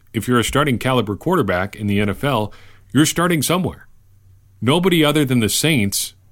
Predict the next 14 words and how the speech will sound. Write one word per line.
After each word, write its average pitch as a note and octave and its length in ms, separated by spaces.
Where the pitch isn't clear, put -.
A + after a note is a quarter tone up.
and A2 180
Teddy A#2 220
Bridgewater G#2 680
really B2 300
have A2+ 300
somebody G#2+ 240
who G2+ 100
could G2+ 160
be G2+ 100
considered G2+ 440
a F#2 80
starting G#2 460
caliber F#2+ 380
backup. B2 520